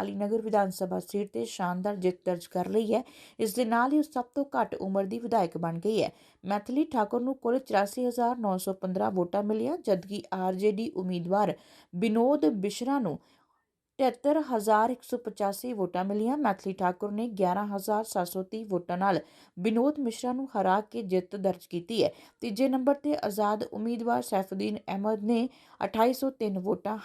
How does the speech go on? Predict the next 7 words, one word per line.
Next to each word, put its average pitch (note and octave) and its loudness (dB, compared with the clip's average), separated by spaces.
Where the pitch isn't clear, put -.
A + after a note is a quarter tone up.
ਹਾਸਲ F#3 -2
ਕੀਤੀਆਂ F#3 -4
ਨੇ। G3 0
ਤਰਨਤਾਰਨ C#4+ 4
ਜ਼ਿਮਨੀ C4 -2
ਚੋਣ B3+ -2
'ਚ C#4 -6